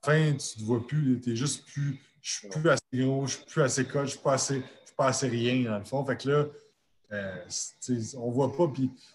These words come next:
Speaker 1: sais, même en transformation physique, les premières semaines, des fois, ça bouge pas tant. Fait que là, t'as tendance à vouloir tout ajuster, tout changer, mais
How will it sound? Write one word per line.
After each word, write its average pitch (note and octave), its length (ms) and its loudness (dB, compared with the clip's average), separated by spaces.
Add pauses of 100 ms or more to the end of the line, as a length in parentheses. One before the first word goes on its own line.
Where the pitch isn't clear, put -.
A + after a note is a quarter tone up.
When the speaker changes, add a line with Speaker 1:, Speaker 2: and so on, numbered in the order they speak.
Speaker 1:
sais, D#3+ 140 0
même E3+ 180 6
en D3 100 4
transformation B2 600 -2
physique, D3 320 -4
les B2+ 100 2
premières C3+ 340 -2
semaines, D#3 240 0
des A#2+ 120 2
fois, D3 420 4 (320)
ça A2 160 -12
bouge D#3 380 -4
pas C#3 160 -2
tant. F#3+ 200 0
Fait C3+ 120 -10
que F3+ 100 -6
là, E3 80 -2
t'as B2+ 80 -2
tendance C3 380 -2
à C3+ 60 -2
vouloir C3 240 0
tout - 160 -10
ajuster, C#3+ 560 -2
tout D#3+ 140 -2
changer, C#3 520 -2
mais A2 240 -2